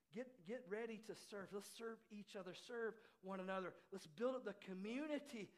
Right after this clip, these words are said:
as we're serving each other in humility and we're, we're demonstrating the heart of Jesus as we serve each other, and what a beautiful, uh, community is built up around that heart of serving each other, not just seeking to be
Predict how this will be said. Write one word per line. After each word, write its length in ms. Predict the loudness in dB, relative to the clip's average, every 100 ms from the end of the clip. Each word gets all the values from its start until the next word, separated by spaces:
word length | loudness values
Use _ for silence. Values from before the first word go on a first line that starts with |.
| -14 0
as 140 | 0 2
we're 100 | -2
serving 500 | -2 -2 0 0 0
each 200 | 2 2
other 200 | 4 4
in 160 | 2 0 -12
humility 880 | -4 0 4 6 6 4 4 2 2 -2 -6 0
and 120 | 2
we're, 140 | 2 0 0
we're 160 | 0 0 2
demonstrating 680 | 2 2 2 2 4 4 4
the 120 | 0 0 -2
heart 240 | 6 6 6
of 80 | 2 -4
Jesus 600 | -2 0 4 6 6 4 2
as 220 | 2 2 -6 -6
we 100 | -4
serve 420 | -2 0 2 2 0
each 200 | -2 2
other, 180 | 2
and 100 | 2
what 120 | 2 2
a 60 | 0
beautiful, 540 | 0 2 2 4 4 2 -8 -2
uh, 80 | -2 0
community 520 | -2 2 2 2 2
is 160 | -2 0 0
built 200 | 2 4
up 220 | 2 0 -6 -4 0
around 240 | 2 2
that 140 | 2 0 4
heart 280 | 6 6 4 -4 -18 -6
of 120 | -4 -4 -2
serving 280 | -2 -2 -4
each 160 | 0
other, 140 | 0 2 2
not 220 | 2 2
just 180 | -2 -4 -14 -18 -10
seeking 300 | -8 -6 -8 -8
to 60 | -6
be 240 | -6